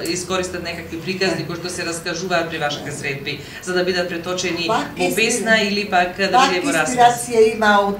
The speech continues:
Speaker 2: самите жени, случките
Speaker 1: Мгм.
Speaker 2: што се случуваат нив. Еве јас, на пример, за Кате, кога ја напиша песната, така некој потрогателни оти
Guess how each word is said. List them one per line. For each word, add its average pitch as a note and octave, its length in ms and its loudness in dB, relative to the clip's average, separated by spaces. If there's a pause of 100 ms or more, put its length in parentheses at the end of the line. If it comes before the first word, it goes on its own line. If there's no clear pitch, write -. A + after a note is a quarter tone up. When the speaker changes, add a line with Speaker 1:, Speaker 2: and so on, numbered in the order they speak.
(120)
Speaker 2:
самите B3 540 2
жени, G#3+ 420 2 (120)
случките A3+ 460 -4
Speaker 1:
Мгм. G3 140 -2
Speaker 2:
што G3 140 -4 (180)
се G3 120 -10
случуваат F#3+ 720 0
нив. G#3 200 -2 (760)
Еве E3 220 -4
јас, E3 280 0
на E3 80 -6
пример, E3 380 -6 (640)
за E3+ 120 -4
Кате, F3 440 2 (880)
кога D#3+ 200 -6
ја D#3 140 0
напиша D3+ 460 -4
песната, E3 560 -6 (380)
така C#4+ 280 4
некој G#3+ 380 2
потрогателни G3 1000 2
оти F3 220 -6